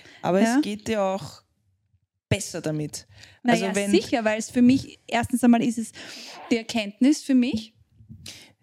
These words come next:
Speaker 1: es ist
Speaker 2: Nein
Speaker 1: ja
Speaker 2: zu sagen, was sicherlich viele nicht schaffen.
Speaker 1: Nein,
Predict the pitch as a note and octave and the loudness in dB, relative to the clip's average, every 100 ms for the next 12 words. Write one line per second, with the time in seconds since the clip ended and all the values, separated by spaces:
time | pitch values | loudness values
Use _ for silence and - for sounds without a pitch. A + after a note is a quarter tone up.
0 | _ G3+ F#3+ A#3+ G3 F3+ G#3 D4 - B3+ | _ -8 -6 -2 0 2 -2 -4 -6 -6
1 | B3+ D4 A#3+ A#3 - - - _ - - | -4 -4 -2 -4 -4 -16 -20 _ -14 0
2 | B3 C4 A3+ A3 - _ - - - _ | 2 2 0 -4 -10 _ -20 -20 -20 _
3 | - - A3+ A#3 B3 C#4 C#4 - _ _ | -16 -2 2 2 2 0 -6 -8 _ _
4 | _ _ _ _ _ _ _ _ - B3+ | _ _ _ _ _ _ _ _ -4 2
5 | C4 - A3 - F#4 - - F#3+ G#3 | 2 2 -4 -2 -4 -4 -6 -2 -2